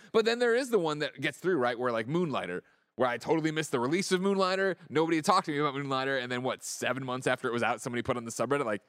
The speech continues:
"This is a Greg Miller-ass game. Why hasn't he played it?" And I was like, "Fuck, you're right."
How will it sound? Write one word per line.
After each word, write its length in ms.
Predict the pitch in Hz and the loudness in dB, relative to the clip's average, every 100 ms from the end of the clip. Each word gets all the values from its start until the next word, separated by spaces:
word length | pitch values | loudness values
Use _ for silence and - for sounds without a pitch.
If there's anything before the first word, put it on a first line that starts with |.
| _ _ | _ _
"This 160 | - 220 | -2 2
is 80 | 370 | 2
a 60 | |
Greg 240 | 226 143 160 | 2 0 2
Miller-ass 400 | 147 139 127 - | 2 2 0 -2
game. 220 | 165 113 | -2 0
Why 160 | 123 | 2
hasn't 200 | 175 180 | 2 0
he 60 | 127 | -4
played 240 | 117 147 | -2 -2
it?" 140 | 92 - | -2 -4
And 100 | 104 | -4
I 40 | |
was 100 | 123 | -4
like, 100 | 107 | -4
"Fuck, 360 | - - 185 - | -6 -2 -2 -2
you're 120 | 104 | -2
right." 300 | 131 101 85 | -2 -2 -8